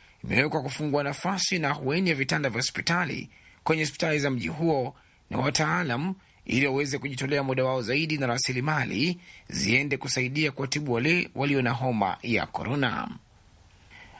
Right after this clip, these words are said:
Amerika inazingatia kila njia ili kusaidia raidi-, raia wake kurudi majumbani kutoka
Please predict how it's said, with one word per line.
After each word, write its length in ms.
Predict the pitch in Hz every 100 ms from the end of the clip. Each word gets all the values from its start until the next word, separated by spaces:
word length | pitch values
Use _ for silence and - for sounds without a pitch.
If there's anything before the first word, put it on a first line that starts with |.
| - -
Amerika 640 | 156 214 233 202 220 262 -
inazingatia 760 | 156 139 156 151 180 175 170
kila 200 | - 147
njia 480 | 131 127 170 165 185
ili 200 | - 143
kusaidia 400 | 143 139 151 156
raidi-, 280 | 151 151 143
raia 300 | 156 156 151
wake 540 | 135 156 202 - 196 185
kurudi 340 | 175 170 165
majumbani 680 | 165 160 151 143 110 110 170
kutoka 540 | 180 - 135 131 123